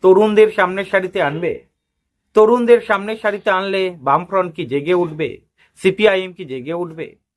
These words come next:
সিপিআই, ফরওয়ার্ড ব্লক, আরএসপির অবস্থা এমনিতেও খারাপ, তরুণ মুখ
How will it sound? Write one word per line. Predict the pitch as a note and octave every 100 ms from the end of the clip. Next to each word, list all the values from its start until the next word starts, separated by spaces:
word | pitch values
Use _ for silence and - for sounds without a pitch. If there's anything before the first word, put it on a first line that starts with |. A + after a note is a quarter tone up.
| _ _ _
সিপিআই, | G#3 - A3+ G#3 F#3+ G3 -
ফরওয়ার্ড | F3+ F#3+ F#3+
ব্লক, | F3 F#3 F#3
আরএসপির | C#3+ D#3 F#3 _ G3 E3
অবস্থা | C#3+ F3+ - E3+
এমনিতেও | C#3 C#3+ D#3+ F3+ D#3+
খারাপ, | C3+ G#2+ - _ _ _ _ _ -
তরুণ | G3+ A3 A3
মুখ | G3 G#3+